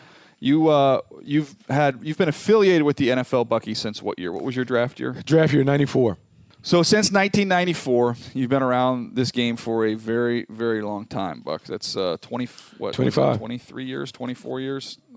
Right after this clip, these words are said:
Speaker 1: Tw-, sh-, uh, I'm not very good at
Speaker 2: Twenty-five.
Speaker 1: math. Uh,
Speaker 2: Twenty-five.
Speaker 1: anyways, it's a lot of years. Twenty-five, twenty-five years around the N F L. Have you ever once in twenty-five years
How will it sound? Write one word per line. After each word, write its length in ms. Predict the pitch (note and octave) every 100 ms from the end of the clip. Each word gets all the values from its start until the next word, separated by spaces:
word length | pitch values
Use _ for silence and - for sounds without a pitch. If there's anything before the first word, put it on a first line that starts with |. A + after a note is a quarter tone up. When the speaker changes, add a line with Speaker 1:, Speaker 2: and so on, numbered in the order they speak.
| G1+ _
Speaker 1:
Tw-, 140 | - -
sh-, 160 | - -
uh, 260 | A2+ E2 D2+
I'm 140 | -
not 120 | A2 D2
very 160 | A2+
good 140 | A2 A2
at 60 |
Speaker 2:
Twenty-five. 20 |
Speaker 1:
math. 300 | D2 C#2+ - _
Uh, 80 | -
Speaker 2:
Twenty-five. 220 | A2 C3+ D3
Speaker 1:
anyways, 280 | B2 F#2
it's 100 | C3
a 40 | D#3+
lot 200 | A#2+ G#2+
of 60 | F#2
years. 320 | E2+ - - _ - -
Twenty-five, 520 | D3 D#3+ E3 D3 D3 - _ _
twenty-five 580 | E3+ G3+ G3+ F3 E3+ C#3+
years 420 | C3+ A2+ A2 - -
around 200 | A#2+ A2+
the 80 |
N 80 | A2+
F 120 | A2+
L. 200 | A2+ G2+
Have 140 | F2 B2
you 120 | C3+
ever 360 | - C#3+ D#3+ D3+
once 680 | G2 C3 F#3 E3+ - - -
in 160 | A2+
twenty-five 640 | - D3+ D#3 D3 C#3+ C#3 B2
years 400 | A#2 G2 E2